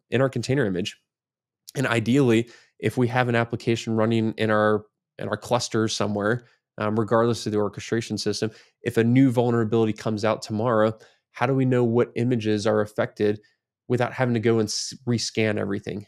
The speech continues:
If I've got this bill of materials, I can know immediately, "Hey, my containers running in my,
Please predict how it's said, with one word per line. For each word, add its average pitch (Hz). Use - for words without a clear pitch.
If 104
I've 113
got 131
this 117
bill 120
of 113
materials, 113
I 135
can 131
know 123
immediately, 120
"Hey, 113
my 113
containers 127
running 117
in 107
my, 104